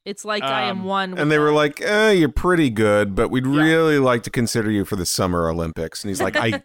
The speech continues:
Speaker 3: can't."
Speaker 2: I cannot
Speaker 1: Uh.
Speaker 2: even begin to explain to you what a bad idea that would be.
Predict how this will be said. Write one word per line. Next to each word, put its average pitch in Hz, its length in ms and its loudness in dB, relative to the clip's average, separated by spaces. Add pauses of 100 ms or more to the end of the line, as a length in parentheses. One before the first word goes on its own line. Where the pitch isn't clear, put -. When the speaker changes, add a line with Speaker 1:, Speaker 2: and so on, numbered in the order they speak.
Speaker 3:
can't." 123 880 -4 (280)
Speaker 2:
I 104 40 -20 (200)
cannot 147 440 -10
Speaker 1:
Uh. 247 300 -20
Speaker 2:
even 147 220 -10
begin 143 360 -10
to 165 80 -6
explain 143 360 -12
to 120 60 -16
you 117 140 -10
what 117 140 -10
a 113 40 -12
bad 113 300 -10
idea 101 300 -14
that 85 160 -20
would 82 120 -20
be. 78 200 -20